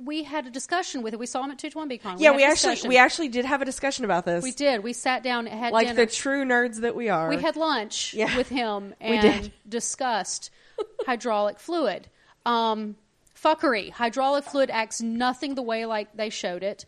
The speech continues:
Speaker 2: Yeah.
Speaker 1: Um, hydraulic fluid is rarely clear.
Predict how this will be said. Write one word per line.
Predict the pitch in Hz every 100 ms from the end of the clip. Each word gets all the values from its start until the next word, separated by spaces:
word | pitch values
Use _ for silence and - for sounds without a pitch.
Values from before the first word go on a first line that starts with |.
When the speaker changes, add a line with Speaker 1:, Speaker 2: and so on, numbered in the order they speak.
| _
Speaker 2:
Yeah. | 202 - -
Speaker 1:
Um, | 208 196 190
hydraulic | 185 240 220 214 220 220 -
fluid | 240 220
is | 208 190
rarely | 190 202 214 269 320
clear. | - - 196 190 277